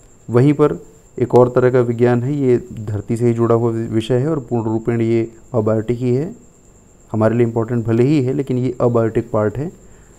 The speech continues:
Soil geography हम इसे कहते हैं। और जब आप जीवन मंडल की बात करते हैं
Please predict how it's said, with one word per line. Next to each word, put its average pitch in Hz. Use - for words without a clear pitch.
Soil 110
geography 117
हम 123
इसे 123
कहते 120
हैं। 139
और 123
जब 143
आप 151
जीवन 120
मंडल 120
की 113
बात 110
करते 107
हैं 131